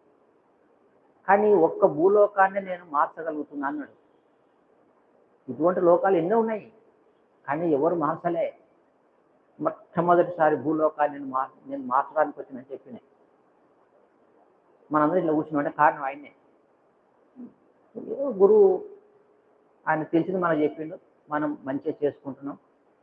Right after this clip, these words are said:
హ్యాపీగా ఉంటాం. ఏమైనా రోగాలు అవి వస్తాయి కదా, పట్టించుకోకుండా అయిపోతాయి.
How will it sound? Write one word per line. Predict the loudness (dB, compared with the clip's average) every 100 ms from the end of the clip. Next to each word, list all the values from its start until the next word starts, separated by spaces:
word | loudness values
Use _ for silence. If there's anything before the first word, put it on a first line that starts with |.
| _
హ్యాపీగా | -2 -2 -2
ఉంటాం. | -4 -4 -14 _ _ _ _ _ _ _ _ _ _ _ _ -6
ఏమైనా | 2 2 4
రోగాలు | 2 4 4 2 -2 -6
అవి | -8
వస్తాయి | -14 -10 -8
కదా, | -8 -10 _ _ _ _ -4
పట్టించుకోకుండా | -4 -4 -10 -6 -6 -4
అయిపోతాయి. | -4 -6 -18